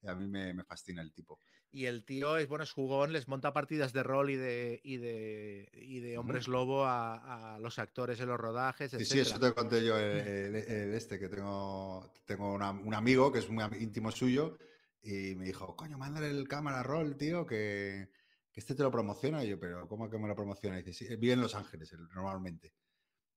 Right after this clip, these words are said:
Speaker 1: Y dice, "No, no, que este le hace partidas de, de, de, de, a Penélope, a, a Bardem, o sea, está ahí con toda la
Speaker 2: O sea, te,
Speaker 1: crema".
Speaker 2: te iba a decir que lo, que lo invitáramos un día al programa, pero si vive en Los Ángeles, a nivel de horarios va a ser complicado.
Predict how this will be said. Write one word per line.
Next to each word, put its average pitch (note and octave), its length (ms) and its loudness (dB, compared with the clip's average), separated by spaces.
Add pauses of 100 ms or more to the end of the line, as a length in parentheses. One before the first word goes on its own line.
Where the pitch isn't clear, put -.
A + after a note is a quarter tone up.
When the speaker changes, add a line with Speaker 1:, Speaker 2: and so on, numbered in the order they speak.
(120)
Speaker 1:
Y G#2+ 160 -4
dice, G2 160 -6
"No, A2 80 -4
no, B2+ 120 -2
que A2 80 -4
este A#2+ 340 -2
le A2+ 80 2
hace A2 180 -4
partidas G#2+ 500 -4
de, G#2+ 520 -2
de, F#2+ 180 -12 (180)
de, G#2 380 -6
de, F2+ 180 -16 (320)
a G2+ 140 -10
Penélope, A#2 760 4
a, G#2+ 80 -4
a G2+ 480 -4
Bardem, A2 580 2
o - 40 -8
sea, G#2 140 -2
está G#2 220 -8
ahí G#2+ 500 -4
con F#2 180 -12
toda G#2 160 -4
la F#2+ 200 -4
Speaker 2:
O F2 80 -12
sea, C#3+ 100 -2
te, C#3 200 -2
Speaker 1:
crema". - 0 -
Speaker 2:
te - 120 -6
iba D#3+ 140 4
a D#3+ 40 8
decir D#3+ 360 2
que E3 140 4
lo, C3 520 4
que C#3 100 0
lo B2+ 80 2
invitáramos C3+ 440 -2
un D3+ 80 -6
día D3 100 2
al C3+ 60 0
programa, B2 340 0
pero G#2 100 -4
si A2+ 100 -8
vive B2 180 -4
en C3 60 -4
Los B2 160 -4
Ángeles, C3+ 500 -4
a B2 60 -12
nivel A#2+ 220 -4
de C3 80 0
horarios B2+ 340 -2
va C3 40 -8
a - 40 -8
ser B2 140 -6
complicado. A2+ 760 -6